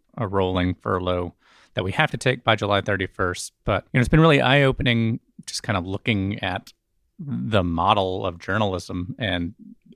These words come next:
at a time, particularly on the, on the news side of things, when we've never been read more, you know, trying to figure out how to make those financials work. And then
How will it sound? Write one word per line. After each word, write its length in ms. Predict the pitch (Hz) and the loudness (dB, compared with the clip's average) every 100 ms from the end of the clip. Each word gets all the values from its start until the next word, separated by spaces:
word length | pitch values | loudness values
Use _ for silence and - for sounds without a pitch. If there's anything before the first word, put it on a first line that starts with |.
| - | -8
at 120 | 110 | -6
a 60 | 113 | -2
time, 540 | 113 101 101 98 110 _ _ _ - | 2 2 2 0 -4 _ _ _ -2
particularly 400 | - - 135 107 | 2 4 4 2
on 80 | 98 | 0
the, 100 | - | -2
on 140 | 110 | -4
the 80 | 92 | 0
news 220 | 110 135 | 0 2
side 180 | 113 95 | 2 0
of 80 | - | 0
things, 300 | 95 90 95 | 0 0 -2
when 120 | 90 | -4
we've 180 | 92 101 | -4 0
never 240 | 101 98 | 0 0
been 200 | 87 87 | -2 -4
read 240 | 87 85 - - | -4 -6 -10 -6
more, 580 | 98 101 127 104 87 - 240 | -2 2 2 2 0 -4 -10
you 100 | 110 | -8
know, 140 | 92 - | -8 -10
trying 180 | - 104 | -2 0
to 60 | 101 | 0
figure 240 | 101 101 | -2 0
out 140 | 95 - | 0 2
how 80 | |
to 80 | 98 | 0
make 180 | 90 92 | -2 -2
those 220 | 95 - | -4 -4
financials 520 | 95 90 87 95 101 | -6 -4 -6 -6 -12
work. 380 | 107 95 - - - | -8 -10 -10 -16 -2
And 140 | 120 117 | 4 6
then 220 | 117 | 4